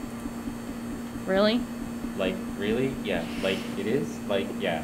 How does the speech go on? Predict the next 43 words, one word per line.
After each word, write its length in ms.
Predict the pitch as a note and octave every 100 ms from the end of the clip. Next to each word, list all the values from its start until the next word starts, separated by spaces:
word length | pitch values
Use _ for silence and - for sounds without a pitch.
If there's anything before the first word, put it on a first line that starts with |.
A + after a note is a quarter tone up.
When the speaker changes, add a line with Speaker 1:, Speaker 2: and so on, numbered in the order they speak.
| -
Speaker 2:
And 120 | -
then 120 | A#2 -
stick 260 | - A#2+
in, 140 | B2+ A#2+
like, 200 | A2 G2
an 140 | G2
"Oh 60 | A2+
my 160 | B2 A#2
God," 420 | G#2+ G2+ C3+ -
like, 180 | G#2+ G#2 -
in 100 | A#2
Speaker 1:
To 60 | -
Speaker 2:
there. 80 | D#4+
Speaker 1:
be 140 | A4+
fair, 640 | - - - F#3+ F#3+ G3 G#3
Speaker 2:
"Oh 40 |
my 40 | C#4
God." 480 | B3+ A#2 G3+ - -
Speaker 1:
to 160 | - A#4+
Speaker 2:
Like, 160 | A#4+
Speaker 1:
be, 360 | G#4 A#4 A4+ - -
to 360 | - - C5 C5+
be 300 | E4 D#4 D4+
fair, 960 | D#4 - - - C4+ C4 A3 F3 G#3+ C4+
Speaker 2:
like, 140 | A#3
"Oh 80 | -
my 120 | C#3
Speaker 1:
to 60 | -
Speaker 2:
God." 300 | - F4+ F#4+
Speaker 1:
be 180 | D#4+ E4
fair, 680 | E4 - D4 C#4+ A#3+ G#3+ A3 - - -
I 220 | G#3+ C4 F4
was 560 | C#4 C4+ A#3 A3+ G#3+ - - -
fifteen, 800 | - C4+ C#4 - B3+ G#3+ G3 G3 F#3+ - - - - -
um, 460 | - F#3+ F3+ E3+ D#3+ -
Speaker 2:
And 120 | A2+
then 160 | C3 D3
maybe, 280 | E3+ F3+ - - C3
uh, 40 |
s- 220 | A#2+ A2+
Speaker 1:
at 140 | G#3+ -
some 240 | A3+ G#3+
point. 320 | G#3 F3 -